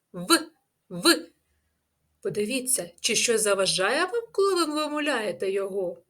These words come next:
Так, вам заважають губки та зубки. Отже, малята, коли ми не можемо проспівати звук і нам щось заважає, коли ми його вимовляємо,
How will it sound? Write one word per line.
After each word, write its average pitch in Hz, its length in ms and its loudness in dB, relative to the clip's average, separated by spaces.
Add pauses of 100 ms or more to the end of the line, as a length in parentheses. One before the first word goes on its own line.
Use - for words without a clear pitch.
(440)
Так, 233 460 -2
вам 190 160 0
заважають 196 640 0
губки 240 420 -4
та 320 260 0
зубки. 240 640 -2 (720)
Отже, 247 380 2
малята, 277 540 2
коли 285 480 2
ми 226 140 -2
не 240 140 0
можемо 277 460 2
проспівати 269 720 0
звук 233 360 2
і 208 60 4
нам 226 240 0
щось 262 340 4
заважає, 277 580 2
коли 233 260 2
ми 233 120 -2
його 247 200 2
вимовляємо, 254 760 0